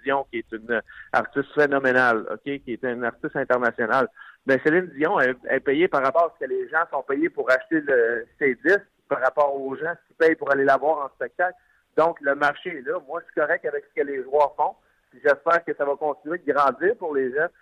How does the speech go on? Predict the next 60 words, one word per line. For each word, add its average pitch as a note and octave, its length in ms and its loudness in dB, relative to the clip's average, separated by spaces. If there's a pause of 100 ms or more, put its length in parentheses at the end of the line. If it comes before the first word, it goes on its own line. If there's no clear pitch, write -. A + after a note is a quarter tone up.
(300)
Euh, C3 260 -4
la C#3 200 4
seule D#3 180 4
chose, F3 360 0
c'est C#3 160 -8
qu'on C3 240 0
veut D#3 180 -2
en C#3+ 140 2
tant C#3+ 160 0
que - 220 -12
fan, C3+ 220 2 (280)
puis B2 200 -20
tu D3 80 -12
sais, C#3+ 60 -16 (100)
de B2+ 160 -4
là D3 120 2
que C#3 160 -8
je - 60 -14
suis - 160 -20
de A#2+ 100 -8
l'autre D3+ 220 2
côté D#3+ 320 -4
en D#3 100 -2
tant D3+ 100 -2
qu'analyste, B2+ 500 -2 (400)
c'est C#3+ 80 -12
qu'on C#3+ 180 2
veut D#3 100 -2
que - 100 -4
ça C#3 80 2
soit D#3 180 4
accessible D3 460 2
au B2+ 100 4
plus D3 220 -6
de C#3 100 0
monde C3+ 220 -4
possible, B2+ 380 -4
que C3 60 -8
les A#2+ 200 -2
jeunes C#3 180 -6 (140)
puissent D#3 220 2
jouer, C#3+ 300 -4 (440)
euh, A2 40 -8 (720)
et B2 100 -4
puis A#2+ 240 -10
que C3 100 2
les A#2 320 6
jeunes C3+ 420 0
aient B2+ 180 4
accès, C#3+ 380 -2
ou B2+ 260 -12
que B2 60 -4
les A2 280 -6
gens, B2+ 120 -8
hein, C3+ 340 -4 (140)
les A2 240 -10
fans C#3+ 180 2
aient A#2+ 160 -2
accès B2 300 -2
à, G#2+ 280 2